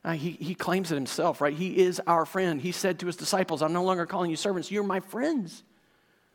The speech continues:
But don't forget, he is the sovereign God who is first and last, right? I mean, that's a, I, the words of the first and last, the one who died,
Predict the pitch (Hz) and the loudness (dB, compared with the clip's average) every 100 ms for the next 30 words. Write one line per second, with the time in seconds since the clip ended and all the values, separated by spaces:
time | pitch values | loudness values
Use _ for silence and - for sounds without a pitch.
0 | _ _ _ _ _ _ _ _ _ - | _ _ _ _ _ _ _ _ _ -18
1 | - 165 175 - - 165 131 185 175 - | -8 -6 -6 -8 -10 -10 0 0 0 -6
2 | - 190 160 - 151 - 175 175 160 151 | -4 -2 -2 -4 -4 -2 -2 -2 -4 -4
3 | 131 175 170 151 160 139 - - - - | -2 0 0 -2 -2 -2 -4 -10 -20 -16
4 | - - - 185 185 - - - - - | -14 0 4 4 2 -2 -6 -12 -18 -20
5 | - - _ 165 151 151 170 214 233 143 | -20 -20 _ 2 6 6 6 4 4 2
6 | - - - - _ _ _ _ _ _ | -4 -10 -12 -18 _ _ _ _ _ _
7 | - 196 233 226 220 226 240 247 269 - | 2 4 4 4 4 4 2 2 0 -2
8 | - - - 233 - - - - - 180 | -10 -8 4 4 4 -8 -20 -20 4 6
9 | 202 220 240 247 - 220 - 247 254 254 | 8 8 8 8 4 2 4 8 8 6
10 | - 226 220 220 226 208 - 233 254 240 | 2 2 6 6 6 4 2 6 8 8
11 | 254 208 - 240 269 285 339 | 4 2 10 12 12 12 10